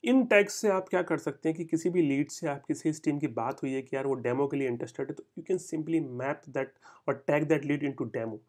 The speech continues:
Now क्या होगा कि आप जब डैशबोर्ड पे आएंगे तो आपको एक सिंगल जगह पे आप देख सकते हैं कि कितनी लीड डेमो में पड़ी हुई हैं, कितनी लीड्स का फॉलोअप पेंडिंग है,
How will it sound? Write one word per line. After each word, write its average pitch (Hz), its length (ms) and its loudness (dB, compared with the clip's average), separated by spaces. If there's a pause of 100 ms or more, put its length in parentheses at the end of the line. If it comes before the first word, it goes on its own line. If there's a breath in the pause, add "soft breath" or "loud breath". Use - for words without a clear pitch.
(440 loud breath)
Now 208 180 10
क्या 240 100 8
होगा 220 180 10
कि 226 120 2
आप 202 140 2
जब 180 180 4
डैशबोर्ड 160 400 6
पे 180 140 2
आएंगे 165 260 6
तो 170 120 0
आपको 160 240 0
एक 165 100 2
सिंगल 208 500 2
जगह 165 220 6
पे 170 120 -2
आप 151 80 0
देख 151 140 -2
सकते - 280 -10
हैं 160 120 -2
कि 165 60 -16
कितनी 165 300 -4
लीड 147 180 -2
डेमो 131 280 -2
में 147 100 -2
पड़ी 143 200 -4
हुई 143 180 -2
हैं, 151 120 -6 (440 soft breath)
कितनी 175 260 4
लीड्स 156 280 6
का 143 120 -6
फॉलोअप 135 520 0
पेंडिंग 147 340 2
है, 143 100 -6